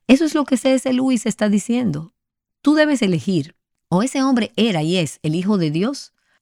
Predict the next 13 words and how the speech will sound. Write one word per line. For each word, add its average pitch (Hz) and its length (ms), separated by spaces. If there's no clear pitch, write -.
o 170 200
era 220 180
un 202 180
loco 208 400
o 147 160
algo 175 300
mucho 165 420
peor. 135 500
Puedes 220 400
hacerle 202 480
callar 170 480
por 139 220
necio, 202 600